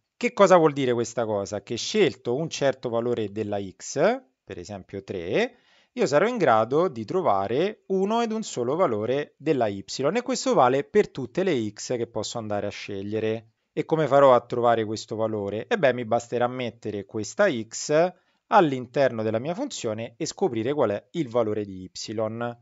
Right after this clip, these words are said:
Possiamo quindi parlare di funzione lineare. Che cosa implica questo avere a che fare con una funzione lineare? Che all'aumentare della variabile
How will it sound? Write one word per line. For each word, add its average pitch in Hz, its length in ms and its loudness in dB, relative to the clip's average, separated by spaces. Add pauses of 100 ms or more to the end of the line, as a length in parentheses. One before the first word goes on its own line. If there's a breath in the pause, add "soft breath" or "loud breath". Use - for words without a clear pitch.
(260)
Possiamo 196 420 8
quindi 160 220 2
parlare 135 420 8
di 120 160 -4
funzione 156 480 -4
lineare. 110 640 -4
Che - 140 -10
cosa 120 400 0
implica 117 480 -4
questo 110 260 -4
avere 107 220 -2
a 107 60 -6
che - 120 -8
fare 110 300 -2
con 107 100 -6
una 107 80 -6
funzione 104 380 -12
lineare? 98 420 -10
Che 135 140 -2
all'aumentare 113 800 6
della 98 180 -4
variabile 98 720 -6